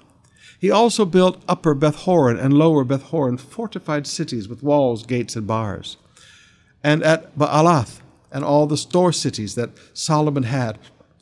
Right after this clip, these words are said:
and all the cities for his chariots and cities for his horsemen. And whatever Solomon desired to build in Jerusalem and in Lebanon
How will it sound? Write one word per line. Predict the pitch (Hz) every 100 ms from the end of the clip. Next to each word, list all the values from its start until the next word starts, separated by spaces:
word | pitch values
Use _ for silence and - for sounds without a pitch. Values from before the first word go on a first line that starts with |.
| -
and | 131
all | 170 175
the | 175
cities | - 165 156 -
for | 147
his | 135 131
chariots | - 165 151 107 - 131
and | 113 - - -
cities | - - 226 185 160
for | 160
his | 139 131
horsemen. | 151 147 - 92 82 _ _ _ _ _ _ _
And | 165
whatever | 156 - 185 196 233
Solomon | - 180 190 196 190
desired | 165 147 151 156 156 147
to |
build | 127 151 160
in | 151
Jerusalem | 143 151 160 131 120 -
and | 127
in | 131 127
Lebanon | 143 143 131 104